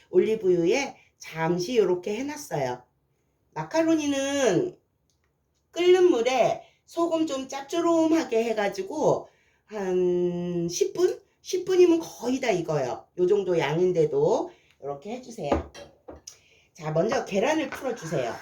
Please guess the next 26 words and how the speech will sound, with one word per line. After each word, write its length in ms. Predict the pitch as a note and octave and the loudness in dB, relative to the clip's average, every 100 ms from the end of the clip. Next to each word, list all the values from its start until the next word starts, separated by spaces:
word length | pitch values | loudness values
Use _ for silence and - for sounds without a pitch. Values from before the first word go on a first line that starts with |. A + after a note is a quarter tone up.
| - - _ _ _ _ _ _ _ | -18 -20 _ _ _ _ _ _ _
계란은 720 | G#3 C4 D#4+ C#4+ C#4 C#4 C#4 | -2 0 0 -2 -2 -4 -6
다섯 260 | F#3 F#3+ C#4 C4 | -8 -6 -6 -2
개에서 280 | B3 B3 | -2 0
여섯 300 | G3+ D#3+ A#3+ | 0 0 -4
개가 280 | - G3+ G3+ | -8 -6 -6
필요한데, 840 | - C#4+ F#3+ G#3 G3 C4 A3+ A#2 - _ _ _ _ _ | -8 -8 -6 -4 -4 -2 0 -2 -6 _ _ _ _ _
여러분들 460 | F#3+ A#3 C#4+ C#4+ C#4+ | -4 -2 -2 -6 0
뭐 180 | A3+ A3 | 0 0
조금 340 | E4 F4+ F#4 | -6 -2 0
넣고 220 | E4 D#4+ | 0 -2
싶으시면은 920 | D4+ - B3+ B3+ A#3 G#3+ G#3 G#3 A3+ G3 | -10 -10 -14 -10 -4 -2 0 0 0 0
조금만 460 | A3 C4 C4+ A#3+ | -4 -2 -6 -4
넣으셔도 420 | F#3+ F#3 G3 F#3 F#3 | -4 -4 -6 -6 -6
돼요. 400 | D3+ B2+ A2+ - _ _ _ | -2 -2 -4 -12 _ _ _
계란의 480 | G3+ G3 A#3+ A#3+ A3+ | -2 2 2 0 -4
그 180 | G#3+ F3+ | -4 -2
양은 460 | D3+ F3+ D4 B3+ | -2 -2 -4 -6
중요하진 640 | - G#3+ B3 B3 A3 G#3+ F3 | -8 -6 -4 -4 -6 -6 -6
않아요. 560 | C#3 D3 C#3 B2 - _ _ _ - | -4 -2 -2 -4 -8 _ _ _ -14
붙을 360 | A3+ - E4 | -14 -4 -4
수 160 | D4+ C#4+ | -4 -6
있게 520 | A3+ - G#3+ G#3+ G#3 | -8 -6 -4 -2 -4
그 160 | - G3 | -4 0
역할만 600 | E3+ - C#4 A#3 G3+ A3+ | 2 0 -4 -4 -4 -6
하는 220 | B3+ A#3 | -8 -6
거니까 800 | F3+ D#3+ D3+ D3+ D3+ F#3+ C#4+ | -4 -4 -6 -6 -2 -2 -2